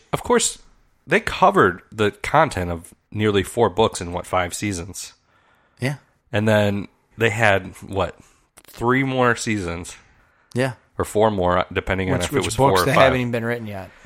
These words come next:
Speaker 1: Yeah, but I'm just saying, like, that was a lot of content they covered, and nobody had any complaints about the first four seasons.
Speaker 2: Nope.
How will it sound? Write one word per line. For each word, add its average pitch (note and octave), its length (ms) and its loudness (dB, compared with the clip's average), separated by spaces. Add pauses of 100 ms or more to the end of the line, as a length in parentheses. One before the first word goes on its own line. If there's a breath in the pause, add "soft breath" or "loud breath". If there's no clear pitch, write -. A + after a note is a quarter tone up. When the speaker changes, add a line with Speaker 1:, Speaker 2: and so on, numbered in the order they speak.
(120)
Speaker 1:
Yeah, D#3+ 140 6
but A2 120 4
I'm G#2+ 100 2
just A2 160 -2
saying, A#2 240 2
like, F2+ 340 -2
that A#2+ 120 6
was G2 140 0
a F#2 60 2
lot F#2 360 4
of F2+ 100 -2
content F#2+ 440 -4
they F#2+ 100 -4
covered, F#2+ 300 -2
and G2 240 -8
nobody C3+ 300 4
had C3+ 140 6
any B2+ 120 4
complaints A2+ 400 0
about G2 160 0
the - 80 -4
first G2+ 240 -2
four G2 180 -2
seasons. F2+ 380 -10
Speaker 2:
Nope. G#2+ 280 -4